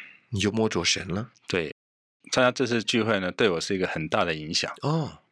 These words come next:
Speaker 2: 我就在这次聚会中，啊，我摸着了主。
Speaker 1: 嗯哼。
Speaker 2: 也受尽，也接受了主做我的生命。
Speaker 1: 这么快啊？
Speaker 2: 对，那我接受主的生命，发现，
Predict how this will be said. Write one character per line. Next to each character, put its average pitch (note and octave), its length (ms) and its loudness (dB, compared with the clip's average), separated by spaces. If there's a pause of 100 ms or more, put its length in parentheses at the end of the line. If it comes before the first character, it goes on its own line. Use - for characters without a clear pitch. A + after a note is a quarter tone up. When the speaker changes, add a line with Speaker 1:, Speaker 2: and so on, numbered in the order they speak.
(140)
Speaker 2:
我 G2 80 -2
就 C3 100 2
在 B2+ 160 4
这 B2 160 0
次 A2 180 0
聚 A2 180 0
会 G#2 140 4
中， G2+ 340 0 (400)
啊， D2 340 -6 (180)
我 E2+ 60 -2
摸 A2 220 6
着 F2 160 2
了 F2 160 2
主。 - 240 -8 (200)
Speaker 1:
嗯 C#3+ 220 2
哼。 E3+ 260 -2 (400)
Speaker 2:
也 F2+ 220 2
受 B2+ 260 4
尽， G2 420 -4
也 E2+ 100 -12
接 A#2 220 0
受 G#2+ 180 0
了 F2+ 60 2
主 E2 260 -2
做 C3+ 260 4
我 D#2+ 60 0
的 D#2+ 100 -4
生 F2 220 -2
命。 E2+ 220 -8
Speaker 1:
这 B3+ 220 4
么 G#3 120 4
快 C#3+ 360 4
啊？ F2 180 -6 (220)
Speaker 2:
对， F2 320 0 (420)
那 C3+ 60 2
我 B2 80 4
接 D#3 160 0
受 D#3 160 2
主 A2 120 0
的 G#2 80 4
生 A#2+ 220 0
命， G#2+ 180 0 (100)
发 B2 180 4
现， A2+ 280 0